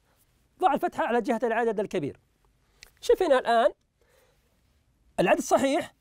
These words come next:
تسعة، وهنا تسعة، نفس العدد الصحيح. راح انتقل للأجزاء. هنا عندي طبعا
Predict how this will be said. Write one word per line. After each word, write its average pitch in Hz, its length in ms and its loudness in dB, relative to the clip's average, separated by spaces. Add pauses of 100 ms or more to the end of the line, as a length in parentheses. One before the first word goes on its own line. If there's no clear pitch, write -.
تسعة، 139 400 -4 (400)
وهنا 240 280 2
تسعة، 247 420 -4 (560)
نفس - 140 0
العدد 226 220 0
الصحيح. 226 580 0 (500)
راح 202 140 2
انتقل - 320 0
للأجزاء. 147 440 -2 (880)
هنا 370 260 2
عندي 190 300 -2
طبعا 190 360 -2